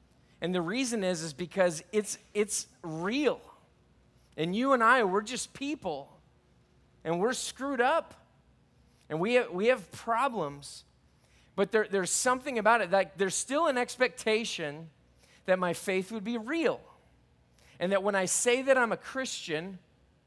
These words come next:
or when I'm going to church, that there's this genuineness about our gathering, that there's this genuineness about our approach to God.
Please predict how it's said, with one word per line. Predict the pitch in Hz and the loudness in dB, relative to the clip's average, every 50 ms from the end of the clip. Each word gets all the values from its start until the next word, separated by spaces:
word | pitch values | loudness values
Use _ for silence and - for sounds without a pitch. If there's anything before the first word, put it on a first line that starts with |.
| _ _ _ _ _ _ _ _ _ _ _ _ - - | _ _ _ _ _ _ _ _ _ _ _ _ -2 0
or | 185 | 2
when | 185 202 196 | 2 2 2
I'm | 185 175 160 | 0 -2 -2
going | 139 202 214 220 233 262 277 240 | 0 2 2 4 4 2 0 -2
to | - - 202 | -6 -6 -8
church, | - - - - - 269 262 262 240 170 170 180 - - - - - _ _ - - | -6 -6 -6 -4 0 4 4 6 6 4 2 -2 -8 -12 -12 -12 -14 _ _ -10 -4
that | 185 190 - | -4 -4 0
there's | - 247 262 269 240 | 2 2 2 2 0
this | 202 220 190 165 - | -2 -4 -4 -4 -6
genuineness | - - - 220 240 254 277 302 285 262 233 208 190 180 180 185 - - - - - - - - | -10 -8 -2 0 0 0 0 0 0 0 0 0 0 0 0 0 -2 -6 -10 -12 -20 -16 -6 -2
about | - 175 180 202 202 202 202 - - - | 0 4 6 6 6 6 4 2 -2 0
our | - 185 190 | 2 2 2
gathering, | 185 151 - 214 240 240 294 302 247 220 175 151 135 131 143 165 - - _ _ _ _ _ _ _ _ _ _ _ _ _ _ _ _ _ _ _ _ _ _ _ _ _ - | 2 2 -2 -2 0 2 2 2 0 0 -2 -2 -4 -4 -8 -10 -16 -20 _ _ _ _ _ _ _ _ _ _ _ _ _ _ _ _ _ _ _ _ _ _ _ _ _ -6
that | 185 185 - | -6 0 4
there's | 226 220 214 175 | 4 4 4 4
this | 180 214 208 - - - - 170 | 0 -2 -2 -2 -2 -8 -10 -14
genuineness | 143 123 143 175 214 226 254 285 302 285 254 226 208 196 196 190 - 208 | -12 -8 -6 -2 0 0 0 0 0 0 0 0 2 0 0 0 -2 -2
about | 196 175 190 190 190 185 - | 2 4 6 6 4 4 4
our | 185 185 180 180 175 | 4 6 6 6 4
approach | 180 170 175 - - - 214 208 214 226 202 - - - - | 2 -4 -4 -8 -8 -2 0 0 0 0 -2 -6 -10 -10 -8
to | - 254 | -8 -8
God. | 208 180 180 220 208 240 247 214 147 131 | -8 -6 -6 -4 0 2 2 2 2 -2